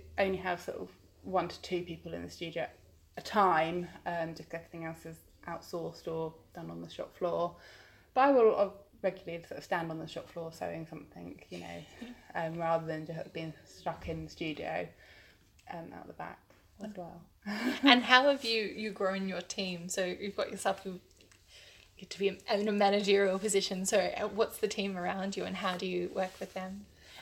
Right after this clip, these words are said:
Speaker 1: Uh, so I've got a great team now, and it takes time to evolve and to grow a team and for everyone to know their space. And that's probably one of the biggest challenges that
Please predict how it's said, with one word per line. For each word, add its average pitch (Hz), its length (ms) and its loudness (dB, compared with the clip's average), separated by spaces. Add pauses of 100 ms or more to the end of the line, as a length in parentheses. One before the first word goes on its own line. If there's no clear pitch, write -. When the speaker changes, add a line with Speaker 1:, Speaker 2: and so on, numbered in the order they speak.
(140)
Speaker 1:
Uh, 202 420 6
so 208 520 10
I've 202 140 0
got - 280 4 (1160)
a 247 40 0
great 247 300 6
team 185 240 -2
now, 175 240 0
and 190 240 0
it 190 260 -4 (340)
takes - 280 0
time 208 280 -2
to 190 120 -2
evolve 185 460 6
and 175 120 -4
to - 80 -14
grow 185 240 6
a 180 40 2
team 190 340 -2
and 160 100 -6
for - 100 -14
everyone 175 260 -8
to 170 60 -8
know 170 60 -4
their 175 100 -4
space. 180 420 0
And 185 100 -2
that's - 200 -2
probably 185 240 -4
one 175 120 0
of 165 80 -14
the 180 60 -14
biggest 165 300 -8
challenges 170 540 -8
that 170 220 -2